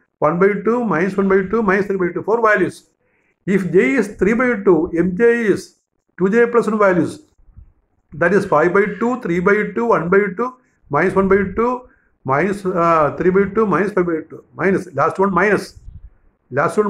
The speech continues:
minus five by two, minus missing, minus add ചെയ്യുക. That is two J plus one values. Uh, two J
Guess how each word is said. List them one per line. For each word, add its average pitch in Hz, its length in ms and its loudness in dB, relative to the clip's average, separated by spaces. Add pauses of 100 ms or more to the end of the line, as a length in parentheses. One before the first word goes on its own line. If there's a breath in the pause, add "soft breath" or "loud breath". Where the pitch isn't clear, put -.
(100)
minus 208 300 0
five 180 140 4
by 139 80 2 (100)
two, - 120 -12 (500)
minus 185 280 0
missing, 196 280 0 (540)
minus 180 280 -2
add 190 120 2
ചെയ്യുക. 147 240 2 (1040)
That 160 240 0
is 240 100 0 (200)
two 220 200 0
J 247 140 4
plus 220 180 0
one 196 200 2
values. 139 360 -2 (2250)
Uh, 135 400 2 (1400)
two 180 160 4 (160)
J 214 160 6